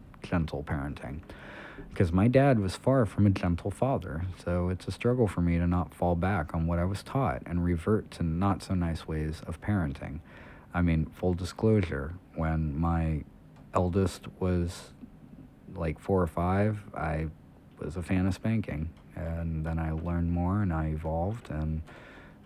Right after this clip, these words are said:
by the point they were, like, four, I guess five, I was like, "Oh, this is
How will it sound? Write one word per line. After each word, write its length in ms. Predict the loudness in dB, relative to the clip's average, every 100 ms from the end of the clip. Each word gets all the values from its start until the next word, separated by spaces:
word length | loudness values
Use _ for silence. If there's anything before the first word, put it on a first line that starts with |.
| -4
by 80 | -2
the 60 | 0
point 240 | 0 0
they 80 | 2
were, 120 | 2
like, 200 | 2 0
four, 360 | 0 0 0 2 0
I 100 | 0
guess 220 | 0 -2 -4
five, 640 | -4 0 2 0 -2 -4 -12 -20 -8
I 260 | -4 -2 -2
was 140 | -4 -4
like, 320 | -4 -4 -2
"Oh, 220 | 0 0
this 240 | 0 -4
is 80 | -6